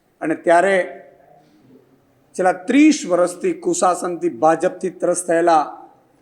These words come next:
આજે ઘણા બધા રાજકોટના ખૂબ જ સજ્જન આગેવાનો આજે આમ આદમી પાર્ટીમાં જોડાઈ રહ્યા છે. તમે જુઓ, પહેલા ત્રીસ વર્ષ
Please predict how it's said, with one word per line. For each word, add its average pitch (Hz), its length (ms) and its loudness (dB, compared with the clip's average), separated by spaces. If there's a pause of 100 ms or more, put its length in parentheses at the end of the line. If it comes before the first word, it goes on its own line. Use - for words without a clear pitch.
(760)
આજે 151 200 0
ઘણા 202 460 0
બધા 185 280 0
રાજકોટના 170 960 -2 (880)
ખૂબ 214 180 -2
જ 220 80 -2
સજ્જન 175 400 0
આગેવાનો 175 480 2
આજે 170 180 2
આમ 165 200 0
આદમી 170 200 -2
પાર્ટીમાં 165 440 -2
જોડાઈ 151 260 0
રહ્યા 175 220 2
છે. 175 180 -8 (1400)
તમે 170 180 -2
જુઓ, 185 400 0 (600)
પહેલા 202 320 4
ત્રીસ 233 420 -4
વર્ષ 226 260 2